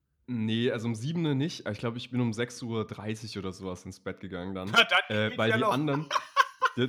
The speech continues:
Speaker 1: nee, weil die anderen sind ja noch los. Die sind ja noch auf die Lande-, äh, also,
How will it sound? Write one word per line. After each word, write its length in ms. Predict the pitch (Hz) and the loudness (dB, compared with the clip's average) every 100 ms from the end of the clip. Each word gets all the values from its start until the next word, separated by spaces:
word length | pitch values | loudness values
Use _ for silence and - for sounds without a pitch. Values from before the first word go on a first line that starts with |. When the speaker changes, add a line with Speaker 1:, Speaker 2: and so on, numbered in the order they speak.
| 123 | 2
Speaker 1:
nee, 220 | 139 151 135 | 2 2 2
weil 120 | 139 | 2
die 140 | 135 | 2
anderen 300 | 156 196 156 | 2 2 2
sind 160 | 139 147 | 2 0
ja 80 | 135 | 0
noch 180 | 135 | 0
los. 340 | 127 139 151 139 | 0 0 0 -2
Die 80 | 117 | -2
sind 160 | 135 | -2
ja 80 | 135 | 0
noch 140 | 127 | 0
auf 140 | 123 123 | -2 -2
die 80 | 104 | 0
Lande-, 440 | 107 147 127 - 113 | 0 0 -2 -4 -2
äh, 120 | 110 | -2
also, 240 | 107 117 | -2 -6